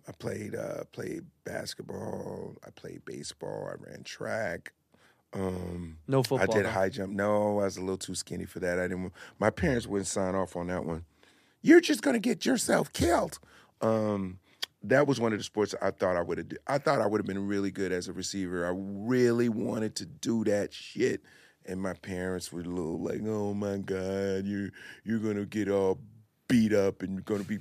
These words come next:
Speaker 1: broke up and <laughs> blah, blah, blah." And I'm like, <sighs>
Speaker 2: They didn't let you do it.
Speaker 1: They didn't let me do
Speaker 2: What
Speaker 1: it,
Speaker 2: did
Speaker 1: but
Speaker 2: your old man do? What'd your
Speaker 1: my
Speaker 2: dad do
Speaker 1: dad,
Speaker 2: for a
Speaker 1: my
Speaker 2: living?
Speaker 1: dad,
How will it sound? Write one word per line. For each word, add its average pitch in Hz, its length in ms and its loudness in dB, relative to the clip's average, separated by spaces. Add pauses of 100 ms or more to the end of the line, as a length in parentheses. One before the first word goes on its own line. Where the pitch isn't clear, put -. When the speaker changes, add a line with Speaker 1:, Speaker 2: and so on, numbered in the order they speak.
(120)
Speaker 1:
broke 101 320 2
up 92 260 0
and - 300 -6
<laughs> - 0 -
blah, - 220 -6
blah, - 320 -14
blah." - 220 -16
And - 120 -14
I'm - 120 -12
like, - 160 -12
<sighs> - 520 -8
Speaker 2:
They 135 100 6
didn't 123 160 2
let 117 140 -2
you 113 100 -4
do 113 100 -4
it. 101 220 -10
Speaker 1:
They 107 120 8
didn't 104 160 4
let 90 140 -2
me 85 100 -4
do 90 160 0
Speaker 2:
What 160 80 8
Speaker 1:
it, 180 80 8
Speaker 2:
did 175 40 4
Speaker 1:
but 180 40 4
Speaker 2:
your 165 100 6
old 151 140 6
man 139 260 2
do? 127 240 -2 (200)
What'd 131 180 0
your 131 60 0
Speaker 1:
my 117 100 8
Speaker 2:
dad 120 60 6
do 147 80 8
Speaker 1:
dad, 127 160 6
Speaker 2:
for 127 60 0
a - 20 4
Speaker 1:
my 113 100 6
Speaker 2:
living? 120 160 4
Speaker 1:
dad, 113 260 6